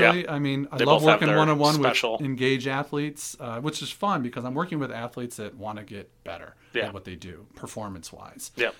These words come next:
Speaker 1: And working with teams. Um, it just depends sometimes on the age of the team, obviously, what you
Speaker 2: Yeah.
Speaker 1: like better. You want a team that's engaged in what they're doing and coaches that support what
Speaker 2: A
Speaker 1: you're
Speaker 2: bunch of
Speaker 1: doing.
Speaker 2: magnet ball soccer
Speaker 1: Yeah,
Speaker 2: kids at, like,
Speaker 1: right.
Speaker 2: five years old
Speaker 1: Exactly.
Speaker 2: probably isn't
Speaker 1: Little
Speaker 2: the forte.
Speaker 1: different. Yeah, not the thing to do. But no, I really enjoy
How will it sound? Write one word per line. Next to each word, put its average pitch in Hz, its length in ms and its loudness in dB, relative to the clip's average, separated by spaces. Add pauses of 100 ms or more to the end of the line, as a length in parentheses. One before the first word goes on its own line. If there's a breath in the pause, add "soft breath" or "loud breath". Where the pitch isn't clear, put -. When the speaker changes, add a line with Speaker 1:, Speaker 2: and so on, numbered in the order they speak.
(120)
Speaker 1:
And 107 380 -10
working 123 260 -6
with 120 120 -10
teams. 92 640 -10
Um, 98 340 -14 (220 soft breath)
it - 60 -20
just - 160 2
depends 151 320 2
sometimes 123 380 -4
on 104 80 -10
the 98 80 -12
age 107 240 -10
of 104 60 -10
the 107 60 -12
team, 107 340 -10
obviously, 101 460 -10
what 104 200 -14
you 123 60 4
Speaker 2:
Yeah. 107 120 4
Speaker 1:
like 98 100 -10
better. 104 280 -8
You 98 120 -10
want 95 160 -10
a 92 40 -14
team 92 200 -14
that's 92 140 -14
engaged 92 520 -14
in 92 140 -14
what - 200 -2
they're 90 200 -10
doing 98 140 -10
and 92 100 -12
coaches 95 360 -14
that 92 120 -18
support 90 320 -14
what 95 100 -18
Speaker 2:
A - 40 -16
Speaker 1:
you're - 40 -16
Speaker 2:
bunch 120 160 6
of 113 100 4
Speaker 1:
doing. 110 100 -8
Speaker 2:
magnet 110 460 4
ball 104 220 2
soccer - 300 6
Speaker 1:
Yeah, 156 400 12
Speaker 2:
kids 147 100 6
at, - 120 6
like, 143 100 6
Speaker 1:
right. 139 120 10
Speaker 2:
five 120 200 10
years - 280 2
old 160 100 8
Speaker 1:
Exactly. 127 100 2
Speaker 2:
probably 127 260 10
isn't 135 180 8
Speaker 1:
Little 185 200 10
Speaker 2:
the 147 100 6
forte. - 180 8
Speaker 1:
different. 113 280 4
Yeah, 120 340 2
not 117 220 -4
the 120 80 -10
thing 104 260 -12
to 104 80 -12
do. 101 200 -12
But 127 160 -8
no, 151 160 2
I 110 120 -4
really 151 260 4
enjoy 123 300 0